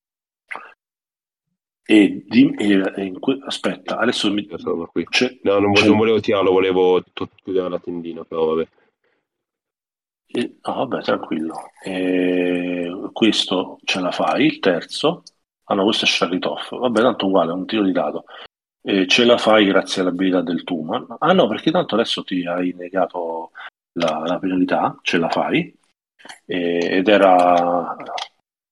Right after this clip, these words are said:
Speaker 1: l'attacco che ti difendeva il Tuman. Hai altre due difese.
Speaker 2: Sì.
Speaker 1: Vai. Fatto, ottimo. E
Speaker 2: Fatto.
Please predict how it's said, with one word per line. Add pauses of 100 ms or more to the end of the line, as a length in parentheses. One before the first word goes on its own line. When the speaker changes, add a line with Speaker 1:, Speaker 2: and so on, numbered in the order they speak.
(440)
Speaker 1:
l'attacco (200)
che
ti
difendeva
il
Tuman. (640)
Hai
altre
due
difese. (460)
Speaker 2:
Sì. (1900)
Speaker 1:
Vai. (360)
Fatto, (140)
ottimo.
E (360)
Speaker 2:
Fatto.